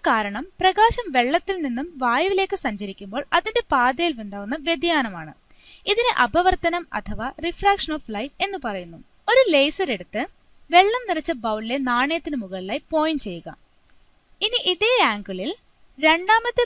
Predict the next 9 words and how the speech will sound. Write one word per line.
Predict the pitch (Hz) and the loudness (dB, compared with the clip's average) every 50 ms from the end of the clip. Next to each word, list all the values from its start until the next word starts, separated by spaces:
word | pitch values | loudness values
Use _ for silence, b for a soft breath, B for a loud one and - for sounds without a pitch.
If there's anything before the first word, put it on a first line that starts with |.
| 381 | 2
ബൗളിലേക്ക് | 285 254 220 220 226 240 240 226 220 - - 262 349 381 - | 2 0 0 0 -2 -2 -2 -2 -4 -6 -6 -8 -8 -6 -2
laser | 269 247 233 226 - 277 | -2 0 0 0 -2 -4
ചൂണ്ടുക. | 262 - 240 208 185 170 165 175 165 - _ _ _ _ _ - | -4 -6 -8 -14 -14 -14 -16 -16 -18 -18 _ _ _ _ _ -10
ഇപ്പോൾ | 370 - - 466 480 381 | -8 -4 -4 -4 -4 0
നാണയത്തിന് | 302 277 277 285 320 349 392 392 - 415 403 | 2 4 4 4 4 2 -2 -2 -4 -4 -4
മുകളിൽ | - 262 196 175 196 214 302 339 | -4 -6 -6 -6 -6 -6 -6 -4
laser | 302 277 269 285 269 302 320 359 - | 0 0 0 0 0 -2 -4 -4 0
point | 359 370 392 415 415 427 | 2 2 2 2 0 -2
ചെയ്യപ്പെടുന്നില്ല. | - 226 196 190 - 196 180 175 170 160 151 151 160 | -4 -4 -4 -4 -8 -10 -12 -12 -14 -14 -16 -16 -18